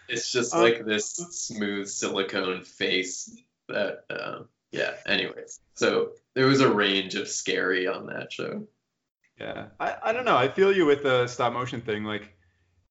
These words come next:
Speaker 2: as soon as I watch stop motion, it's instantly recognizable as stop motion, and it just has a totally different feel than everything else. Um, which is interesting because Leica is, like, getting to, it almost looks like C G sometimes. It's so smooth and, like, perfect,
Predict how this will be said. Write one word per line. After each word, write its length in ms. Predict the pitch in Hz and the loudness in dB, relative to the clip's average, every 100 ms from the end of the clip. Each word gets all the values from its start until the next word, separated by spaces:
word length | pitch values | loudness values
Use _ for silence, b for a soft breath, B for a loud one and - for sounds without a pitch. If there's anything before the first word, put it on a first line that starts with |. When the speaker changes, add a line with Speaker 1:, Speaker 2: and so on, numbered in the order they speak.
| _ _ _ _ _ _ _ _ - | _ _ _ _ _ _ _ _ 0
Speaker 2:
as 140 | 135 | 2
soon 160 | - 180 | 4 4
as 120 | 156 | 6
I 100 | 131 | 4
watch 400 | 113 110 113 - | 6 4 4 0
stop 240 | 120 101 | -2 -2
motion, 300 | 104 110 110 | -4 -8 -10
it's 160 | 98 - | -12 -12
instantly 500 | - 113 110 113 104 | -10 -8 -8 -8 -6
recognizable 840 | 101 101 98 98 92 92 92 95 95 | -2 -2 -4 -8 -6 -8 -10 -8 -8
as 100 | 90 | -8
stop 320 | - 95 90 | -4 -2 -2
motion, 540 | 95 95 92 90 92 - | -6 -8 -10 -12 -12 -12
and 120 | 104 | -12
it 40 | |
just 380 | 98 104 - - | -8 -8 -10 -8
has 180 | 117 107 | -4 -4
a 60 | |
totally 280 | 104 117 113 | -4 -2 -2
different 280 | 104 101 - | -2 -6 -6
feel 220 | 113 104 | -2 -2
than 120 | 98 | -2
everything 340 | 95 95 95 104 | -4 -4 -6 -4
else. 380 | 117 120 - - b b b - | -2 -2 -6 -14 b b b 0
Um, 440 | 110 104 104 104 104 | 2 4 2 -2 2
which 180 | 147 | 6
is 120 | 160 139 | 8 6
interesting 500 | 151 156 135 120 120 | 4 0 2 2 2
because 480 | 117 123 110 110 | 0 4 4 4
Leica 440 | 113 117 127 120 107 | 2 2 2 2 2
is, 140 | 101 | 0
like, 180 | 110 98 | -2 -2
getting 220 | 113 110 | -2 -2
to, 220 | 104 107 101 - | -4 -10 -12 -4
it 80 | 120 | 0
almost 300 | 120 131 127 | 2 0 -2
looks 180 | 117 - | -4 -2
like 140 | 107 | -4
C 180 | - 110 | -4 -6
G 240 | 98 120 | -4 -4
sometimes. 580 | 139 104 95 98 98 92 | -2 -4 -4 -4 -4 -6
It's 140 | 104 - | -10 -4
so 140 | 107 | -4
smooth 460 | 101 - 104 107 101 | -4 -8 -4 -4 -4
and, 120 | 98 | -4
like, 240 | 95 95 | -4 -6
perfect, 560 | - 110 127 - - | -2 -2 -2 -4 -6